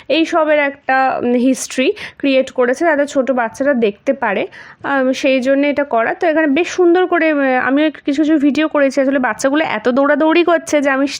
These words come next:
ঠিকভাবে আর কি এখানে ভিডিওটা করতে পারছিলাম না। তো যাই হোক, যতটা পেয়েছি আর কি করেছি।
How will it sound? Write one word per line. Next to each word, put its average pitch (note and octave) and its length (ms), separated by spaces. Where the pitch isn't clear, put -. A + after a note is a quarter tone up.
ঠিকভাবে C#4 640
আর D4 120
কি D4+ 100
এখানে D4+ 220
ভিডিওটা B3+ 400
করতে B3+ 300
পারছিলাম A3 500
না। A3 180
তো D#4+ 80
যাই D4+ 200
হোক, C#4+ 140
যতটা B3 360
পেয়েছি B3+ 640
আর B3 180
কি A#3+ 180
করেছি। F#3 540